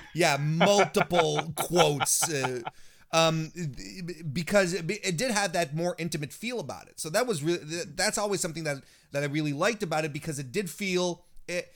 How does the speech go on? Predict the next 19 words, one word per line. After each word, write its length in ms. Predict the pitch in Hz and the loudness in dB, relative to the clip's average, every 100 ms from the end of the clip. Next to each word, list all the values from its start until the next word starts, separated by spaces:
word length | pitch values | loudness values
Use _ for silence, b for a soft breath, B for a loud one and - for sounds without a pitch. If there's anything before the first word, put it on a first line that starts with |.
| b | b
you 100 | - | -2
know, 80 | 247 | -2
it 140 | 185 151 | -2 -6
felt 340 | - 269 247 | 0 0 0
a 40 | |
little, 360 | 220 214 185 143 _ _ - | -2 -2 -2 -6 _ _ -4
without 440 | 160 262 311 254 127 | -2 4 4 2 0
being 340 | 277 214 127 | 0 0 -2
rough, 380 | 156 240 104 - _ _ - | -2 -2 -4 -10 _ _ -2
a 80 | 269 | 2
little 320 | 330 349 233 | 4 2 2
rougher 320 | 156 180 - 160 | 2 0 2 -2
around 240 | 151 139 | 0 -2
the 140 | 131 131 | -2 -2
edges 320 | 120 113 101 | -4 -6 -8
than 140 | 120 | -8
the 80 | 113 | -8
slickly 760 | - - - 139 151 - 139 123 | -6 -4 -4 -4 -8 -6 -6 -6
produced 720 | - 127 117 127 117 - | -8 -10 -6 -6 -6 -10